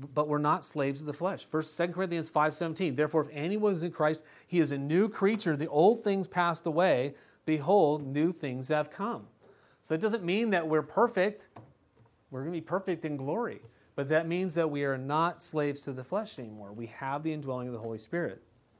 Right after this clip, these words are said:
We don't have to be controlled by our emotions. So, um, just got a couple more minutes here. So I'm gonna, I wanna address, um, I'm gonna skip to the end here.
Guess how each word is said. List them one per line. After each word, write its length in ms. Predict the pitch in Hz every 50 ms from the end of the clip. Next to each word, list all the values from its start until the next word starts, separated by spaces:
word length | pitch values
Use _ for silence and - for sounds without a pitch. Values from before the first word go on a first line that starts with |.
| _ _ _ _ _ _ _ _ _ _ _ _ _ _ _ _ _ _ _ _ _ _ _ _ _ _ _ _ _ _ _ _ _ _ _ _ _ - _ -
We 100 | 123 123
don't 240 | 113 143 143 156
have 220 | 131 147 156 147 147
to 80 | -
be 100 | 135 131
controlled 340 | 117 139 123 - 127 123 120
by 140 | 117 113 110
our 80 | 107 107
emotions. 580 | 110 113 117 120 120 - - 101 - - - - - _ _ _ _ _ _ _ _ _ _ _ _ _ _ - _ _ _ _ _ - - _ _ _ _ _ _ _ _ _ _ _ _ _
So, 360 | - - 180 170 160 165 - - -
um, 260 | 147 143 143 139 120 110 - - - - -
just 120 | 139 -
got 120 | - 147 127
a 20 |
couple 260 | 117 - 143 143 151
more 200 | 143 139 139 139
minutes 260 | 135 127 123 123 123 -
here. 140 | 127 110
So 120 | 101 - 131
I'm 60 | 127
gonna, 300 | 147 156 160 151 127 123 - - - _ -
I 60 | 135
wanna 340 | 135 160 185 180 151 139 131 - -
address, 560 | 139 123 113 120 131 139 139 139 - - - _ _ -
um, 80 | 139 120
I'm 260 | 113 110 107 101 95 90 _ _ _ _ _ _ _ _ _ _ _ _ - _ _ _ _ _ _ _ _ _ _ _ _ _ _ _ _ _ - _ _ _ _
gonna 80 | 123 110
skip 200 | - - - -
to 60 | -
the 100 | 113 110
end 120 | 107 101
here. 160 | 98 95 90